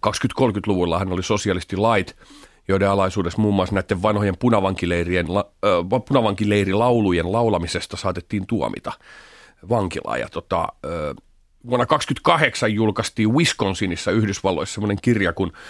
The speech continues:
Suomen luokkasota, joka oli niin kuin hävinneen puolen punaisten tämmöisiä rintamakertomuksia.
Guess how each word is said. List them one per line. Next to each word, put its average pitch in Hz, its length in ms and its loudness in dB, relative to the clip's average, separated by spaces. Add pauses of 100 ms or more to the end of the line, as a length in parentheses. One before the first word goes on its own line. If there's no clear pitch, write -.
(120)
Suomen 107 420 2
luokkasota, 98 640 2
joka 78 200 -4
oli 87 300 -6 (120)
niin 92 140 -8
kuin 92 140 -4
hävinneen 110 540 2
puolen 90 360 -2
punaisten 98 520 0
tämmöisiä 90 260 -4
rintamakertomuksia. 95 960 -2